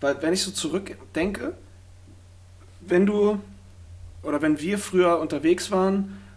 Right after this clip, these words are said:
und man ein Mädchen angesprochen hat oder ein Mädchen attraktiv fand und mit der zusammen sein wollte, war die, die Hauptmotivation, warum ich das gemacht hab damals, war natürlich primär erstmal der kurzfristige,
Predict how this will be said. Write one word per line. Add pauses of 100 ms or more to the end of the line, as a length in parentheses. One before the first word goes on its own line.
und
man
ein
Mädchen
angesprochen
hat
oder
ein
Mädchen
attraktiv
fand
und
mit
der
zusammen
sein
wollte, (640)
war
die, (720)
die
Hauptmotivation,
warum
ich
das
gemacht
hab
damals,
war
natürlich (160)
primär
erstmal (280)
der
kurzfristige,